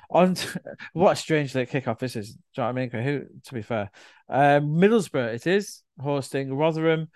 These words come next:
Oh, what do we say, Craig? What, what do we say? Um, <sighs> Rotherham playing really well, Craig. Really well. Middlesbrough, I know you said about defensive form, so it was, but that the mid-, the Middlesbrough's midfield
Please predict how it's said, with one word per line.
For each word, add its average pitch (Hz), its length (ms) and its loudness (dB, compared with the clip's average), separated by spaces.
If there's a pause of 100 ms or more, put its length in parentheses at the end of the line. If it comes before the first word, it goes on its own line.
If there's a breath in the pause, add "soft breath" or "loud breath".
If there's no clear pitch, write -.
(680 soft breath)
Oh, 175 500 6
what 151 200 4
do 151 80 -4
we 131 80 -2
say, 98 300 -8
Craig? 107 260 -6
What, 123 200 -2
what 117 120 -6
do 107 80 -12
we 107 40 -12
say? 110 200 -12
Um, 151 680 4 (800)
<sighs> - 260 -18
Rotherham 185 480 2
playing 165 240 2
really 160 220 0
well, 160 240 2
Craig. 143 300 -4 (140)
Really 143 280 -2
well. 135 340 2 (300)
Middlesbrough, 139 600 0 (640 soft breath)
I 139 140 0
know 143 300 4
you 143 120 4
said 147 180 -2
about 135 280 0
defensive 139 480 -2
form, 139 200 -2
so 135 140 -4
it 120 100 -2
was, 135 320 0
but 127 260 -4 (180)
that - 200 2 (260)
the 135 140 -6
mid-, 139 360 -6 (100)
the 135 140 -6
Middlesbrough's 139 560 -2
midfield 120 600 -4